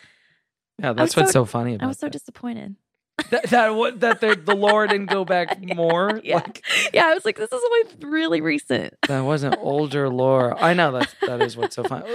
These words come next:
Speaker 1: When you realize, "Oh, my rapture ideas came from Tim LaHaye and Jerry B.
Speaker 2: Exactly.
Speaker 1: Jenkins and Rayford
Speaker 2: Like,
Speaker 1: Steele."
Speaker 2: nineteen eighty-nine?
Speaker 1: Yeah.
Speaker 2: Are we serious?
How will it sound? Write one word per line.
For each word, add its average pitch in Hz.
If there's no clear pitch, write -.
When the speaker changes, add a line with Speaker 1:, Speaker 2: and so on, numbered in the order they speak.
Speaker 1:
When 180
you 160
realize, 143
"Oh, 139
my 123
rapture 123
ideas 120
came 110
from -
Tim 147
LaHaye 143
and 139
Jerry 139
B. 285
Speaker 2:
Exactly. 220
Speaker 1:
Jenkins 170
and 165
Rayford 165
Speaker 2:
Like, 147
Speaker 1:
Steele." 156
Speaker 2:
nineteen 202
eighty-nine? 214
Speaker 1:
Yeah. 320
Speaker 2:
Are -
we 220
serious? 240